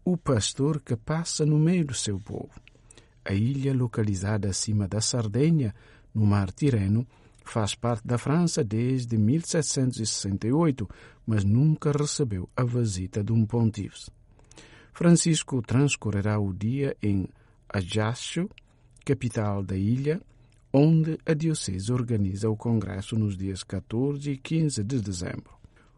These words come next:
O seu anfitrião será o cardeal François Xavier Bustillo. De acordo com o programa, a primeira etapa será justamente a sessão conclusiva do evento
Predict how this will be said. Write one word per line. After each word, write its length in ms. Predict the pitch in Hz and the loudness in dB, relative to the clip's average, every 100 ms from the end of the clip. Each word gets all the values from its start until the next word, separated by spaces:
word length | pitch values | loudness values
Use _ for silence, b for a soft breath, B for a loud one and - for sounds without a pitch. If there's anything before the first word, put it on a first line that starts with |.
| b - | b -8
O 60 | |
seu 260 | - 127 120 | 0 2 4
anfitrião 840 | 110 104 107 - 104 101 117 160 | 4 2 -2 -6 -4 0 2 2
será 420 | 156 107 95 104 - | 2 -4 -4 -6 -6
o 160 | - 113 | -6 -6
cardeal 540 | 110 104 92 101 95 | -4 -6 -4 -4 -4
François 580 | - 107 101 92 101 92 | -4 -2 -2 -2 -6 -4
Xavier 640 | - 104 95 101 104 104 92 - | -2 -2 -4 -2 -2 -2 -4 -4
Bustillo. 840 | 104 110 - - 165 120 - - - _ _ _ _ _ b b b | -2 0 -2 -2 0 0 -4 -12 -18 _ _ _ _ _ b b b
De 140 | 110 | 0
acordo 600 | 107 - 117 120 107 113 104 | 0 0 0 0 2 0 0
com 240 | - 101 | 0 2
o 60 | 98 | 2
programa, 640 | - 117 120 123 156 175 175 b b _ | 2 2 4 6 8 6 4 b b _
a 100 | 147 | 0
primeira 360 | 151 165 180 | 6 6 8
etapa 400 | 160 - 92 - | 4 2 -4 -2
será 320 | 107 - 120 120 | 0 2 2 2
justamente 720 | 123 165 - 110 127 147 127 | 2 -2 2 4 6 4 2
a 40 | |
sessão 400 | - 101 - 113 | 0 0 2 2
conclusiva 720 | - 156 - 110 101 127 113 | 4 2 2 0 0 0 0
do 120 | 101 | 0
evento 600 | 101 95 104 101 - 95 | 0 0 2 0 -2 -8